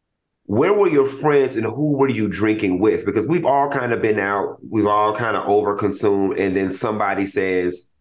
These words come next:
"Yo, Claudia, yo, Al, maybe you shouldn't drive. Leave your car. I'll take you. Ride with me.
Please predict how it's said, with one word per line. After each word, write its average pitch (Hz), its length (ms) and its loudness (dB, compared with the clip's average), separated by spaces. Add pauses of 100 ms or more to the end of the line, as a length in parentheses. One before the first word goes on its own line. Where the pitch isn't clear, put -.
(220)
"Yo, 98 260 0
Claudia, 101 420 0
yo, 95 140 2
Al, 90 380 -2
maybe 107 260 -2
you 101 140 -4
shouldn't 98 300 -2
drive. 92 380 -2
Leave 98 220 -2
your 98 120 0
car. 95 340 0
I'll 92 260 -2
take 92 300 -6
you. 95 120 0
Ride 90 320 0
with 92 120 -2
me. 95 400 -2